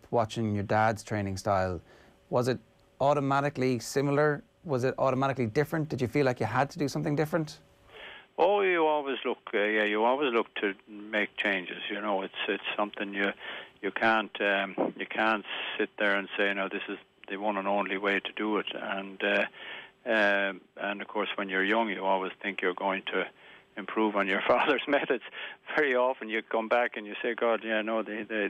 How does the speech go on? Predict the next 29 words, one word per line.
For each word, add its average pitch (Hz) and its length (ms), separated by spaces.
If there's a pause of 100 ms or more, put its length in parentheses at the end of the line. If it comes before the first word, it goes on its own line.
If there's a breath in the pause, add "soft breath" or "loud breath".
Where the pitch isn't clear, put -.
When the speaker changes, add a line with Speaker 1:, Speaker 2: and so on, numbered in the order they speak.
Speaker 2:
he 113 120
was 107 180
right 120 240
all 107 220
along." 113 380 (460 loud breath)
And, 113 400
uh, 120 240 (460 loud breath)
but 127 180 (160)
yes, 180 240
no, 190 240
I 185 120
mean, 175 220
you, 151 260
you 147 240 (100)
start 147 260
off, 139 140
I 131 40
mean, 135 140
there 135 80
were 135 100
a 139 40
lot 135 160
of 123 120
good 131 200 (100)
things 127 300 (100)
that, 117 160 (100)
uh, 117 400
people 120 300
of 104 80